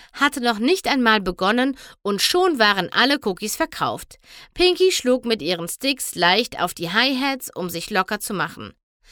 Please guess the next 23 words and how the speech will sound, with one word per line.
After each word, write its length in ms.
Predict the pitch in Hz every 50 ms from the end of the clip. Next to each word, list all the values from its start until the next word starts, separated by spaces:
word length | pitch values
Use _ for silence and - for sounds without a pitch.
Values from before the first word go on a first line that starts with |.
| - - - _ _ _
Dann 260 | 196 196 226 311 330
trommelte 460 | - - 269 254 254 277 269 - 247
sie 160 | 202 220 - -
ein 200 | 110 185 185 185
bisschen 360 | 262 349 349 - - 403 -
auf 220 | - 180 196 -
die 100 | - 302
Snare-Drum. 840 | 294 - - 214 196 180 175 165 170 - 175 147 151 151 143 - - _ _ _ _ _ _ - - - - - - - - - -
Rarity 540 | 202 196 208 240 269 339 359 359 - 370
spielte 440 | 370 - - - 233 247 - - -
ein 180 | - 139 156 175
paar 240 | - - 285 311 302
Töne 380 | - - 254 247 240 196 127
auf 80 | - -
ihrem 280 | 92 139 175 170 156 143
Keyboard, 580 | - - 233 240 254 233 285 285 294 320 302 - - - - - _
während 320 | - 202 196 196 185 175
Rainbow 400 | 185 185 202 269 302 294 320 311
Dash 300 | 285 262 294 294 302 -
in 160 | - - 185 180
die 100 | 175 170
Basscap 560 | - 180 208 277 180 - - 302 294 - -
griff 340 | - 247 262 285 294 -